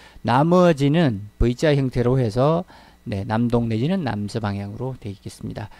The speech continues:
그리고 이쪽 오른쪽에 있는, 네, 라인에 있던, 어, 이, 어, 호수들은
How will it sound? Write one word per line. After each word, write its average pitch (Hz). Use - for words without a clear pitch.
그리고 131
이쪽 131
오른쪽에 143
있는, 156
네, 139
라인에 113
있던, 113
어, 104
이, 110
어, 104
호수들은 135